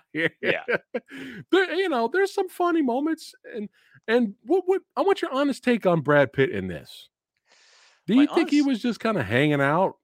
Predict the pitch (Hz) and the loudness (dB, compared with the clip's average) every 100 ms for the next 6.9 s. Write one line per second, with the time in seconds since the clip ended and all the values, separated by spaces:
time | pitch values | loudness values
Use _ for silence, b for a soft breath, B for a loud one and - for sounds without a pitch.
0 | _ 143 143 143 143 147 143 143 143 139 | _ 0 2 2 2 0 0 0 0 -2
1 | 135 127 - 165 165 160 151 135 123 - | -4 -4 2 2 2 -4 -6 -6 -8 -8
2 | 110 104 92 87 87 85 92 92 _ - | -10 -10 -10 -8 -10 -10 -12 -12 _ -12
3 | 120 117 117 117 110 104 117 110 113 104 | -10 -8 -6 -6 -6 -4 -4 -2 -2 -4
4 | - 113 113 107 107 - - 107 104 - | -12 -6 -2 -2 -4 -8 -2 -2 -2 -8
5 | 302 269 185 190 160 - _ - 101 101 | -10 0 2 4 2 -2 _ -16 -12 -10
6 | 95 104 98 101 101 - 87 104 | -10 -12 -12 -14 -16 -14 -12 -12